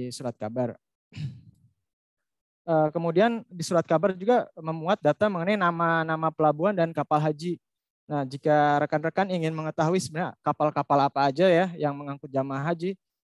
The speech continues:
eh, atau dari mana sih jamaah haji itu, eh, berangkat, dari pelabuhan-pelabuhan mana gitu kan, itu bi-, ada juga di surat kabar.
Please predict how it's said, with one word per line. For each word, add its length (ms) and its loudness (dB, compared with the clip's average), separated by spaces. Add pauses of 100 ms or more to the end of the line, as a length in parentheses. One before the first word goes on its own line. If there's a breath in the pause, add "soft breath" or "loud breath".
(140)
eh, 240 -4
atau 240 0
dari 240 4
mana 240 0
sih 320 -2
jamaah 400 0
haji 320 -4
itu, 320 -4
eh, 400 -12
berangkat, 560 -2
dari 240 -4
pelabuhan-pelabuhan 800 -4
mana 480 -6
gitu 160 -12
kan, 240 -12
itu 160 -6
bi-, 160 -2
ada 240 4
juga 160 2
di 80 -6
surat 240 -6
kabar. 400 2